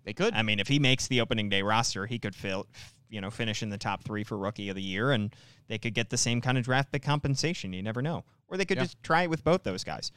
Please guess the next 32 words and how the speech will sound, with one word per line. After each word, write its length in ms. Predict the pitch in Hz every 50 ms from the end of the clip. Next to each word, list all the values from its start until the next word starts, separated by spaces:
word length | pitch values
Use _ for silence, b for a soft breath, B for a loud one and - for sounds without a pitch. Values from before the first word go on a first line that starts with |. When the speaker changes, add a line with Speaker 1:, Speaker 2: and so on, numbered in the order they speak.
| b b b b b b _
Speaker 2:
One 180 | 135 165 190 208
guy 180 | 214 208 202
who's 180 | 196 190 170 143
raking 320 | 131 147 156 - 156 151
on 80 | 147 139
the 60 | 127
farm 320 | - - - 139 139 127 120
right 160 | 113 98 -
now, 240 | 101 104 104 101 113
who 80 | 110
we 160 | 110 110 120
will 180 | 123 131 131 123 - -
definitely 480 | - 190 185 151 143 127 101 67 82 98
not 220 | 95 92 92 -
see, 220 | - - 107 101 95
I 80 | 95
think 160 | 95 - 101 90
it's 140 | 92 -
safe 200 | - 98 92 95 -
to 80 | 98
say, 340 | 101 - 139 151 165 180 170
in 140 | 107 131 120
Baltimore 420 | 110 117 117 - - 120 117 113
in 80 | 107 104
twenty 300 | - - 113 110 107 104
twenty-two, 500 | - - 113 107 104 98 - - 143 147
Colton 340 | - - 202 202 165 185 147
Cowser. 460 | - - - 131 143 135 - 80 - - _ _ _ _ _ _ _ _ _ _ _ _ _ _ -
Older 340 | 160 190 214 170 156 123
than 180 | 107 95 90 87
Gunnar 260 | 85 92 95 95 85
Henderson, 580 | - 117 104 107 113 110 - - 131 135 147